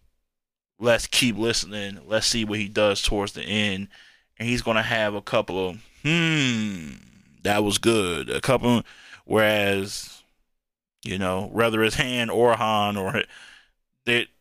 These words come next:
they gonna lose you at some point, and it's gonna be a big dead. They both,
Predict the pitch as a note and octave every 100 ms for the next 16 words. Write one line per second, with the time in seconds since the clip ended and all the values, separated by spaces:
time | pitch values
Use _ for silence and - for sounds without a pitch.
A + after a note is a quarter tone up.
0 | - A#2+ C3 A#2+ A#2 B2 A2+ A2 G2+ -
1 | A#2 A2 - A2 G#2+ F#2+ - G2+ - G#2+
2 | G#2 F#2+ F#2+ G#2+ G2+ - G#2+ G#2+ F#2+ -
3 | B2 C#3 D3